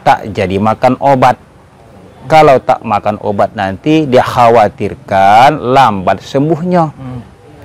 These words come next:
Speaker 1: Ka'an khasya minas somi butu uburin. Seperti dia khawatir akan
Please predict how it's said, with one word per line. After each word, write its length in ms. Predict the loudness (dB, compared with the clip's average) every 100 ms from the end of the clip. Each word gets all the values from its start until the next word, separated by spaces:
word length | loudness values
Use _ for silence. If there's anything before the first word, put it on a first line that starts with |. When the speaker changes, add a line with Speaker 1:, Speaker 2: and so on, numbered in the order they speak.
| -20 -20 -20 -20 -20 -20 -20 -20 -20
Speaker 1:
Ka'an 480 | -2 0 2 2 2
khasya 720 | -2 2 2 2 0 2 2
minas 320 | 2 0 -2 -2
somi 480 | 0 0 0 -2 -6 -14
butu 400 | 0 0 2 -2 -4
uburin. 720 | -4 0 0 0 -6 -6 -12 -18 -20 -20 -20
Seperti 560 | -16 -10 -10 -8 -4 2
dia 160 | 2
khawatir 960 | 2 2 4 2 2 -2 2 2 0 -8 _ _ _ -20 -20 -12
akan 340 | -8 -6 -4